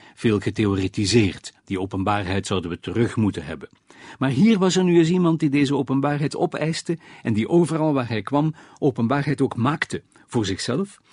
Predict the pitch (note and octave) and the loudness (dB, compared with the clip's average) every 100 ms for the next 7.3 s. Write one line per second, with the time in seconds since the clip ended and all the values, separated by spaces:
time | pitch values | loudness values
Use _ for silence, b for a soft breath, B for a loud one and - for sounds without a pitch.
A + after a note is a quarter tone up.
0 | B B B2 B2 A2+ A2 G#2 G2+ - F#2 | B B 0 2 2 0 0 -2 0 -2
1 | F2 - F#2 F#2 C3+ G3 - - B B | -2 -10 -6 2 2 2 -4 -10 B B
2 | B B2+ A2 G2+ F#2+ G2 E2+ F2 C3 F3 | B -2 0 2 0 -2 -4 0 2 0
3 | - G#3 - A#2 F#2+ E2 G2 F#3+ - F3 | -2 -6 -6 -8 -6 -2 2 2 0 -4
4 | F3 - D3+ D#3 D3 A#2 F#2+ F#2 A2+ C3+ | -4 -2 0 0 0 -2 -4 -2 2 2
5 | B2+ F#2+ D#2 E2+ D#2+ E2 _ _ B B | 2 0 -4 -8 -10 -14 _ _ B B
6 | B B - E2+ C#2 G#2 B2+ A#2+ A#2 A2+ | B B -14 -12 -6 0 2 4 4 4
7 | A#2 G#2 | 4 4